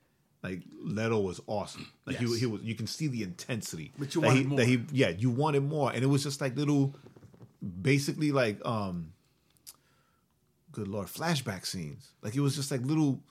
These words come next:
Speaker 1: little sporadic.
Speaker 2: Well, he was, yeah. I, I mean, I, I get why
Speaker 1: It
Speaker 2: they
Speaker 1: was
Speaker 2: did,
Speaker 1: so
Speaker 2: I
Speaker 1: ups-,
Speaker 2: get,
Speaker 1: it
Speaker 2: I
Speaker 1: was
Speaker 2: get
Speaker 1: so
Speaker 2: why they,
Speaker 1: upsetting, though.
Speaker 2: I get why they did it, 'cause they, they really didn't have that many flashbacks with the Joker. It was almost like a, almost half and half,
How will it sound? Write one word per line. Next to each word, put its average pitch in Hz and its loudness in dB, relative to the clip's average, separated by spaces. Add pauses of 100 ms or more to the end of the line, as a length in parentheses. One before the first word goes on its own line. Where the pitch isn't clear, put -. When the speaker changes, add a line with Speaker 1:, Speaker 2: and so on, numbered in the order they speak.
(880)
Speaker 1:
little 147 0
sporadic. 139 2 (200)
Speaker 2:
Well, 185 4
he 196 2
was, 226 2
yeah. 175 4
I, 180 0 (120)
I 196 -4
mean, 208 0
I, 240 4
I 202 4
get 160 4
why 185 4
Speaker 1:
It - 4
Speaker 2:
they 139 6
Speaker 1:
was 131 6
Speaker 2:
did, 175 4
Speaker 1:
so - 2
Speaker 2:
I 147 6
Speaker 1:
ups-, 139 4
Speaker 2:
get, 170 8
Speaker 1:
it - -10
Speaker 2:
I 139 6
Speaker 1:
was 139 4
Speaker 2:
get 170 6
Speaker 1:
so 160 6
Speaker 2:
why 143 6
they, - 4 (100)
Speaker 1:
upsetting, 131 2
though. 87 -4
Speaker 2:
I 160 0
get 147 4
why 156 2
they 151 2
did 151 0
it, 151 -2
'cause 165 -8
they, 202 2
they 175 0
really 285 4
didn't 143 -4
have 123 -8
that 120 -4
many 117 -2 (360)
flashbacks 120 -4
with 104 -18
the 104 -16
Joker. 110 -8
It 131 0
was 147 2
almost 170 -2
like 127 -6
a, 110 -10 (100)
almost 156 -6
half 131 -6
and 110 -10
half, - -18